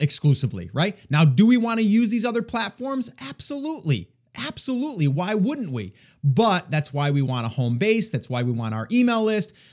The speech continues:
Those are our true assets that we control, that we've built, that we know won't go anywhere. They're ours, all right? And nothing will really change with that unless, again, we got de-indexed in Google or something like that. I mean,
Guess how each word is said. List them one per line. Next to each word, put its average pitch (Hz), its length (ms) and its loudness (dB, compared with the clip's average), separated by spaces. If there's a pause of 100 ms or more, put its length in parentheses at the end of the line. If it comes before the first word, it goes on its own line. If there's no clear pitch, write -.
Those 214 440 4
are 196 160 0
our 160 140 0
true 196 380 -2
assets 160 460 -2
that 123 180 -2
we 185 580 2 (200)
control, 180 680 2
that 165 140 -2
we've 135 360 2
built, 208 400 4 (240)
that 165 100 -2
we 190 140 4
know 196 520 4 (240)
won't 233 240 0 (320)
go 214 200 6
anywhere. 117 340 -4
They're 175 260 2
ours, 180 540 -2 (240)
all 135 100 2
right? 151 240 4
And 160 220 8
nothing 214 300 0
will 190 120 2
really 175 300 4
change 247 380 -4
with 165 140 2
that 143 200 2
unless, 170 480 0 (140)
again, 165 400 6
we 156 60 4
got 131 280 -2
de-indexed 143 720 4
in 139 160 4
Google 139 460 4
or 131 100 0
something 160 420 -2
like 139 240 -2
that. 156 140 0
I - 20 -2
mean, 160 180 0